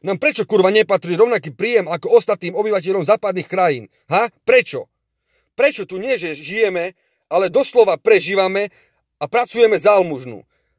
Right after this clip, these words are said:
A vy to proste máte v piči. Vy ste pri korite, vy sa nažerete a nás bežných ľudí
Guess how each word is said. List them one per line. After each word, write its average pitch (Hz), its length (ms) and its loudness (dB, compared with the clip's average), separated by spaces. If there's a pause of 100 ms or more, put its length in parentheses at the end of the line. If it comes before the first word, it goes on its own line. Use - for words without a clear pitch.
(140)
A - 80 -6
vy 202 160 -2
to - 80 2
proste 180 320 -2
máte 170 240 -2
v 123 160 -16
piči. 147 320 -10 (320)
Vy 247 160 -4
ste 208 160 0
pri 196 240 -2
korite, 170 560 -2 (280)
vy 208 160 -6
sa 220 160 2
nažerete 185 640 -2
a 156 80 -8
nás 156 240 -8
bežných 185 400 0
ľudí 170 400 -10